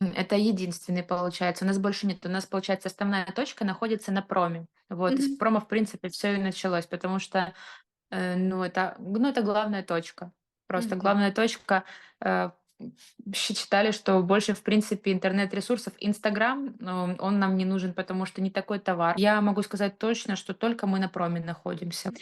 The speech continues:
Speaker 2: Я чому перепитую? Тому що в нас є клієнти, які, наприклад, працюють, е, з нами в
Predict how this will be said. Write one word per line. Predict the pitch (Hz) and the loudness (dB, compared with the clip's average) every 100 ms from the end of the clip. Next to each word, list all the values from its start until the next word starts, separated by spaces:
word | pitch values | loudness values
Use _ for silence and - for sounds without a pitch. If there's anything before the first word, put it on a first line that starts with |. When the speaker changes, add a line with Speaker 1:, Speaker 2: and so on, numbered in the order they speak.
| 285 | -6
Speaker 2:
Я | 302 | -6
чому | 311 349 | -4 -2
перепитую? | 311 294 330 392 330 | 0 0 0 -2 -2
Тому | 269 254 | -2 -4
що | 269 | -2
в | |
нас | 254 269 269 247 | -2 -2 -4 -2
є | 254 247 226 214 208 | 2 4 2 0 -2
клієнти, | 226 220 214 214 240 277 285 339 - - 277 | -6 -2 0 0 0 2 2 0 -8 -18 -10
які, | 233 233 254 262 247 - - | -8 -6 -2 -2 -2 -8 -8
наприклад, | 233 247 262 240 233 | -4 -2 -2 -2 0
працюють, | 254 269 269 269 262 254 240 - | 0 2 -2 -2 0 0 -4 -4
е, | 233 226 220 | -2 0 0
з | 214 | -2
нами | 226 226 226 220 208 196 | -4 -4 -4 -4 -6 -2
в | 233 214 208 | 2 2 -2